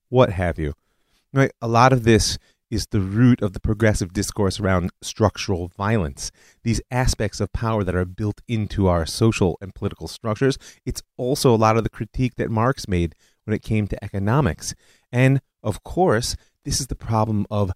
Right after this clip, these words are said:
cognitive limitations. We don't just inherit what we know from the past, we inherit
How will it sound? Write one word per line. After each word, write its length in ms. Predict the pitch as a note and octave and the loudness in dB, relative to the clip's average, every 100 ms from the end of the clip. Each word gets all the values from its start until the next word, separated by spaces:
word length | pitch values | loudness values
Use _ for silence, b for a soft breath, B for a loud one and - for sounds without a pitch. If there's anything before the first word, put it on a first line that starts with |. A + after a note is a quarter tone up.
| _ _ - | _ _ -8
cognitive 840 | - G#2+ G2 G2 F2+ - F#2+ - | -2 0 0 0 0 2 0 0
limitations. 800 | G2 F#2 F2 G2 F#2 D2 C#2+ - b b | -4 -2 -2 -2 -2 -4 -8 -12 b b
We 80 | C#3+ | 2
don't 140 | G#3+ | 2
just 160 | G3+ - | 2 -2
inherit 420 | C3+ A2+ B2 A2 | 0 2 4 2
what 220 | G2 A2+ | 2 0
we 100 | D3 | 2
know 200 | A2+ F2+ E2 | 2 2 0
from 120 | F2 | -2
the 80 | D#2+ | -6
past, 400 | - E2 - - b b b | -4 -4 -6 -10 b b b
we 120 | A2+ | -2
inherit 420 | A#2 A#2 C3 - | 0 4 4 4